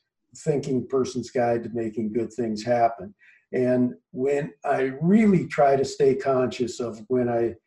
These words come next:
meet some challenging things, when I have any tendency to be depressed, when I'm disappointed in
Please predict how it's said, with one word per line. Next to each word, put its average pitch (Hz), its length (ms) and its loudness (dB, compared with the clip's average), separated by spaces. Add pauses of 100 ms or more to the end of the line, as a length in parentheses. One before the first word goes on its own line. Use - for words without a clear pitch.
(120)
meet 117 220 -6
some 117 180 -10
challenging 160 680 4
things, 143 540 0
when 117 160 -2
I 113 120 -2
have 120 260 0
any 135 240 0
tendency 135 580 -2
to 120 220 0 (480)
be 147 140 0
depressed, 135 600 0
when 123 140 -4
I'm 120 260 -4
disappointed 156 840 2
in 143 260 -8